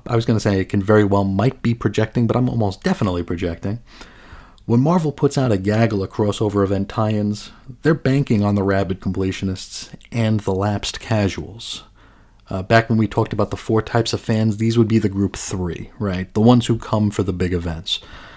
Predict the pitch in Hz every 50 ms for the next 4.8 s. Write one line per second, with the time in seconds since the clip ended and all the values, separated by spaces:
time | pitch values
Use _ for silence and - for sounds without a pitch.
0 | - - - - - - - - - - - 92 90 - - 90 - - 92 92
1 | 92 90 90 - - 101 87 - - 98 98 92 87 85 85 - - - - 101
2 | 92 87 - 92 87 90 - - - - - _ _ - 87 85 85 85 90 98
3 | 95 85 80 - - - - - - - - - - - - - - - - _
4 | - - - - - - - - - - - 127 131 123 117 113